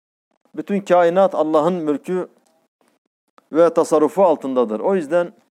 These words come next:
bizler ne kadar küçük isek, Allahu Teala ne kadar yüce ise o oranda Allah'tan korkmamız lazım. Yani biz Allahu Teala'nın yanında zerre bile değiliz yani.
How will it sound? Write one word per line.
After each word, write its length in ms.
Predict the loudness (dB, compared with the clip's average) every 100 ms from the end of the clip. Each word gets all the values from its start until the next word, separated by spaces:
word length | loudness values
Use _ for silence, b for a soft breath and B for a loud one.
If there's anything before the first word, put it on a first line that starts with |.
| _ _ _ _ _ _ -12
bizler 360 | -8 0 0
ne 80 | 2
kadar 440 | 0 2 2 0 -6
küçük 400 | -12 -6 -6 -4
isek, 380 | -2 -2 0
Allahu 300 | -2 0 0
Teala 220 | 0 -2 0
ne 120 | -2
kadar 240 | 0 -2
yüce 400 | -2 -2 0 0
ise 380 | 0 -2 0 0
o 240 | 2 0
oranda 480 | 0 0 0 0 0
Allah'tan 460 | 0 0 -2 -2 -6
korkmamız 560 | -6 -8 -6 -6 -8
lazım. 280 | -10 -12 -14 _ _ _ _ _ _ _ _ _ 0
Yani 260 | 0 2
biz 160 | -2 -4
Allahu 440 | -4 0 0 0
Teala'nın 320 | 0 0 0
yanında 460 | 0 -2 -2 0 0
zerre 500 | 0 0 2 0 0
bile 280 | -2 -2 0
değiliz 400 | 0 -2 -4 -10
yani. 200 | -18